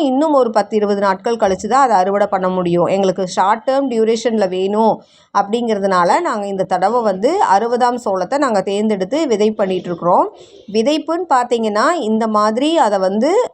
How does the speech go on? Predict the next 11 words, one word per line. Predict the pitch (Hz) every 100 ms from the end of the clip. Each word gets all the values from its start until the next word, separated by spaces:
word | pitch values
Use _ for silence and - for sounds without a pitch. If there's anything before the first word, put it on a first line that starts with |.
| -
அஹ், | 208 202
நல்லா | 202 214 285
வீசி | 226 240 294 285
விட்டு | 220 214 254
விதைக்கணுங்க. | 196 208 220 190 175 202 349 494 233 - _ _ _ _ _ _ _ _ _ _ _ _ _ -
இப்படி | 226 269 240
விதைக்கும் | 220 262 320 311
பொழுது | 247 226 220
தான் | 214 277 359
அது | 214 208
சீரான | 254 240 247 240 262